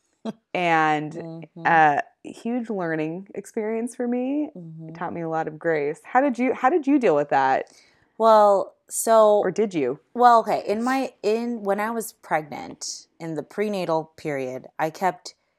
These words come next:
Speaker 1: hearing a lot of women tell me,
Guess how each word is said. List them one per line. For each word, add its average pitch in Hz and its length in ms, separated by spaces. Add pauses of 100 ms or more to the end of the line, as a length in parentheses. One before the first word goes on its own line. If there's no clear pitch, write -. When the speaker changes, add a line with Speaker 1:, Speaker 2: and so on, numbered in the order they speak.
(520)
Speaker 1:
hearing 151 760
a 160 60
lot 151 240
of 147 120
women 147 300
tell 139 240
me, 139 440